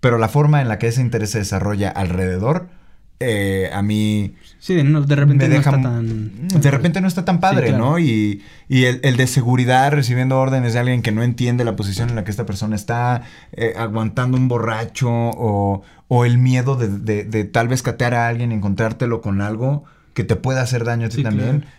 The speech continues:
Speaker 1: Eres la primera línea de defensa como seguridad y muchas veces tú como público también eres esa misma línea de defensa y tú como artista eres la última línea, güey. O sea, se supone que como artista eres el último que deben de tocar.
Speaker 2: Sí, claro.
Speaker 1: ¿No? Entonces, darte cuenta de esas cosas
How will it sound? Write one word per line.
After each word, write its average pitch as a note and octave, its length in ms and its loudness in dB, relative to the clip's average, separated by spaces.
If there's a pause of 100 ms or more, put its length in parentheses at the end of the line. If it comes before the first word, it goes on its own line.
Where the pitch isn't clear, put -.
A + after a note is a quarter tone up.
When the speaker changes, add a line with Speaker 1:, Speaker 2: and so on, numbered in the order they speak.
Speaker 1:
Eres D3 220 2
la D3+ 120 0
primera B2 360 0
línea A#2 240 -2
de A2 60 -4
defensa G#2+ 340 -4
como G2 180 -2
seguridad G2 640 -4
y A2+ 60 -4
muchas G#2 420 -2
veces G2+ 460 -4 (260)
tú C3 80 0
como A#2+ 240 -2
público A#2+ 360 0
también G2 280 0
eres F#2 160 -4
esa F#2+ 160 -4
misma F2+ 240 -2
línea F2+ 200 -2
de - 20 -4
defensa A#2 320 -4
y G#2+ 40 -4
tú A#2+ 140 -2
como A2 160 0
artista B2+ 480 -2 (300)
eres G#2 280 -2
la F#2 140 0
última A#2+ 480 2
línea, C#3+ 400 0
güey. E2+ 280 -6
O F2+ 60 -6
sea, A2+ 120 -4
se A2+ 100 -4
supone C#3+ 320 -4
que D#3 60 -6
como A2 180 -4
artista C#3 300 -2
eres D3+ 180 0
el A#2 100 0
último C#3+ 360 0
que A#2+ 80 -6
deben B2+ 200 -4
de A2+ 60 -8
tocar. A2 380 -8 (1000)
Speaker 2:
Sí, D3 180 0
claro. B2 280 4
Speaker 1:
¿No? D#3+ 40 2
Entonces, C#3 500 2 (460)
darte D3+ 400 2
cuenta E3+ 320 4
de E3+ 80 4
esas D3+ 240 0
cosas E3 600 -2